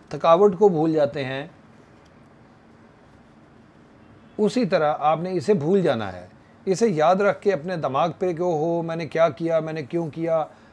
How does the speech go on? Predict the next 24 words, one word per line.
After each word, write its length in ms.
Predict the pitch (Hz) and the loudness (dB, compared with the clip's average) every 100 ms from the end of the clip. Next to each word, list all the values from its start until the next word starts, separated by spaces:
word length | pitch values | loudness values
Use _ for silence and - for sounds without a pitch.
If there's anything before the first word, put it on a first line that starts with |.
| - | -4
अब 140 | 160 143 | -4 2
क्या 160 | 185 | 2
होगा, 380 | 151 160 160 165 156 | 4 2 4 4 4
अब 220 | 147 139 - | 0 -4 -6
कमज़ोर 320 | 147 151 175 | -8 -2 0
हो 120 | 160 | 0
जाऊंगा" 380 | 165 165 165 165 | 0 -4 -2 -2
वगैरह 320 | 156 175 185 | 0 2 2
वगैरह, 280 | 139 127 113 - - - | 2 -2 -6 -10 -16 -12
अपने 220 | 139 185 | -8 -6
माइंड 300 | 156 170 180 | -4 -4 -2
को 100 | 180 | -2
मैसेज 380 | 165 160 175 175 | -4 -6 -4 -4
ना 100 | 180 | -4
देते 300 | 175 151 170 | -6 -6 -6
रहें, 280 | 160 165 156 - - - | -6 -10 -14 -20 -18 -4
गिल्ट 280 | 143 202 165 | 2 2 2
ना 140 | 185 | -4
बनाएं 420 | 180 165 165 160 156 - - | -4 -4 -6 -8 -12 -16 -8
अपने 280 | 139 165 165 | -8 -6 -4
लिए, 400 | 160 160 156 147 - - 131 | -2 -2 -2 -4 -12 -14 -4
जुर्म 260 | 156 180 | -2 0
ना 180 | 175 175 | -2 -4
बनाएं, 500 | 156 151 156 151 | -4 -6 -6 -8